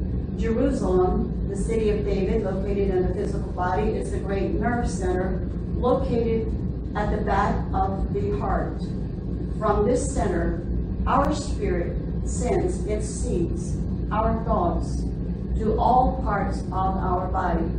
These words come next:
then out into the world and humanity according to the law. The inherent power and intelligence known as intent in the idea causes it to act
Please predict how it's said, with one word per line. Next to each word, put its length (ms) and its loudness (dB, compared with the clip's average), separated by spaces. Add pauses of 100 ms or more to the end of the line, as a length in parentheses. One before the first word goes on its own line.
(640)
then 200 2
out 340 4
into 220 0
the 120 0
world 540 2 (200)
and 160 0
humanity 800 2 (220)
according 580 0
to 60 0
the 120 -2
law. 460 0 (540)
The 120 0
inherent 920 2
power 560 2 (420)
and 180 2
intelligence 1000 2 (480)
known 400 4
as 380 0
intent 720 2 (720)
in 180 4
the 200 2
idea 720 2 (580)
causes 500 2
it 280 2
to 240 -2
act 400 0